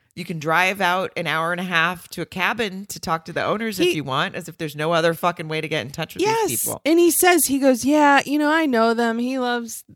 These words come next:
Speaker 2: to fish for bass, whatever the fuck they fish for. And he's like, "Yeah, they, they spend a month and a half out of the year at this cabin." They, and he's like, "They might be up there now." Like, maybe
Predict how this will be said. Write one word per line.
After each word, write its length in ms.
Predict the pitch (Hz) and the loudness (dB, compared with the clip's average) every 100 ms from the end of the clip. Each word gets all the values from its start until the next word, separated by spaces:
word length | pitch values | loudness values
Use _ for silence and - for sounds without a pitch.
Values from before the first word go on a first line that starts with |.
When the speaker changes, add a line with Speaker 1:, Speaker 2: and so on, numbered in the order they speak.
| _ _ | _ _
Speaker 2:
to 180 | - 202 _ _ - | -16 -16 _ _ -6
fish 300 | 240 240 - | -4 -4 -8
for 140 | 202 | -8
bass, 500 | 175 180 185 190 - | -6 -2 0 -2 -6
whatever 240 | 175 180 | -10 -6
the 80 | 175 | -8
fuck 280 | 170 156 165 - | -8 -10 -10 -10
they 100 | 160 _ _ | -12 _ _
fish 300 | - 160 160 | -8 -6 -6
for. 400 | - 170 160 160 - | -4 -4 -2 -2 -2
And 100 | 208 | -2
he's 160 | 202 | 2
like, 220 | 214 202 - - - | 2 2 -4 -16 -8
"Yeah, 200 | 277 302 | 2 4
they, 280 | 269 320 392 | 6 4 4
they 240 | - 330 349 | 4 2 2
spend 420 | - 370 349 285 | 2 2 4 4
a 140 | 226 | 4
month 340 | 208 240 311 294 | 2 0 0 0
and 100 | 262 | -2
a 60 | |
half 400 | 226 247 254 247 | -2 0 0 2
out 100 | 247 | 0
of 100 | 247 | 0
the 60 | 214 | -2
year 680 | 196 214 240 233 208 190 - _ | -4 -2 0 2 2 0 -4 _
at 180 | - 196 | -6 -2
this 220 | 190 180 - | -2 -2 -6
cabin." 480 | - 226 247 180 | -8 -4 0 0
They, 120 | 165 208 - | 0 -4 -2
and 100 | 226 | 0
he's 220 | 233 226 | 0 0
like, 240 | 226 214 - | 0 -2 -2
"They 160 | 247 | 0
might 320 | 247 262 311 269 | 2 4 2 2
be 120 | 269 | 2
up 200 | 277 - | 2 0
there 240 | 294 269 | 2 2
now." 400 | 233 277 320 214 | 4 2 4 4
Like, 340 | 185 233 220 - - - - | 2 -2 -2 -8 -20 -18 -6
maybe 800 | 214 269 330 269 247 247 262 | -2 2 2 0 0 -2 -4